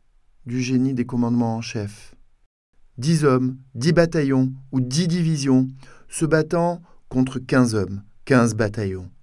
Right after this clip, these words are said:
quinze divisions prenant le dessus. Quatre X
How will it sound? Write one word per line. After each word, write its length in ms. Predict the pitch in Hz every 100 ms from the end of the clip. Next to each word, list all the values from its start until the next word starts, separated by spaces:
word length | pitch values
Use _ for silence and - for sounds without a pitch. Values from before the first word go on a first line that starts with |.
| -
quinze 320 | - 135 123
divisions 560 | 113 107 104 98 101 101 - _ -
prenant 400 | - 123 117 113
le 80 | 113
dessus. 480 | 110 104 101 107 104 - - _ - - _ _ _ - _ _ _ _ - - _ -
Quatre 240 | 160 -
X 440 | 175 - - -